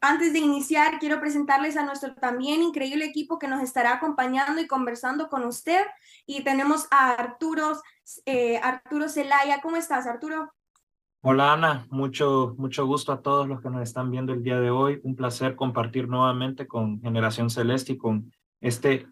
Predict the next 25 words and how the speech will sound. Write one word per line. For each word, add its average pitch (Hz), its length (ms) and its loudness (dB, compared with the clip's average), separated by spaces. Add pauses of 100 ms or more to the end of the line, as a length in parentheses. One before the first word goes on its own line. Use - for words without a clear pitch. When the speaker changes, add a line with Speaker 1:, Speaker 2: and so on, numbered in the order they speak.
Speaker 2:
gran 143 300 2
invitado 127 500 4
que 120 100 -8
tenemos 117 440 -4
para 107 360 -2
el 110 180 -8
tema 117 300 0
de 120 60 2
la 117 80 2
afectividad 113 580 -2
humana. 135 420 -2
Y 120 80 -4
ya 117 80 0
estoy 113 260 -2
listo 113 440 -4
para 98 340 -6 (380)
esta 117 260 -4
masterclass. - 680 -4 (880)
Speaker 1:
Listo. 262 480 -6
Y 247 100 -4
también 269 320 0
tenemos 294 380 0
a 262 100 -2
Claudio 302 480 2
Hernández 294 680 -2